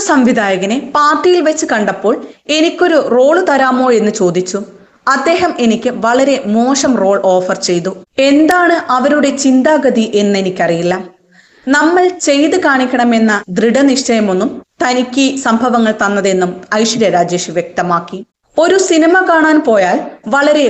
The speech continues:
ഭംഗിയുള്ള ഒരു പെൺകുട്ടിയുണ്ട്, പക്ഷേ വളരെ മോശമായി അഭിനയിക്കുന്നു. മറ്റൊരു സിനിമയിൽ സിമ്പിളായ നടി വളരെ നന്നായി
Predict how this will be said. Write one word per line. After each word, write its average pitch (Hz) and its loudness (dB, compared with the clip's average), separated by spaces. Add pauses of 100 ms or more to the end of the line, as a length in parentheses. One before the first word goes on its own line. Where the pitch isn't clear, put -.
(140)
ഭംഗിയുള്ള 254 2 (160)
ഒരു 214 2
പെൺകുട്ടിയുണ്ട്, 190 0 (580)
പക്ഷേ 233 -2 (420)
വളരെ 294 2 (220)
മോശമായി 254 2 (100)
അഭിനയിക്കുന്നു. 185 -2 (580)
മറ്റൊരു 302 0
സിനിമയിൽ 294 2 (280)
സിമ്പിളായ 277 2 (160)
നടി 185 -4 (640)
വളരെ 247 2 (240)
നന്നായി 240 2